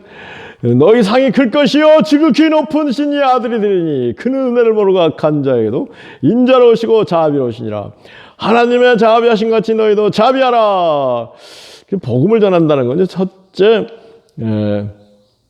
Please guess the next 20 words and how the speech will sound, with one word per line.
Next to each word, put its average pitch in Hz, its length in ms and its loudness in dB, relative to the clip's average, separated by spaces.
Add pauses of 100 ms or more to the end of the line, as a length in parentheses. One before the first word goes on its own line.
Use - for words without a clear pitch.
(720)
십자가 113 440 -4
사랑을 98 360 -4
전하는 90 560 -10
것이고, 156 1040 -6
부활과 123 520 2
천국을 147 840 -4
전하는 104 360 -6
것이고, 113 380 -2 (720)
두 110 200 -4
번째는, 117 800 0 (1120)
아, 104 600 -2
예수님 127 380 2
말씀대로 139 580 2
살면은, 131 880 0
음, 110 680 -4
정말 185 440 0
최고의 285 600 2
선의 269 500 -2
경지에 196 400 -6
나가고 117 520 -10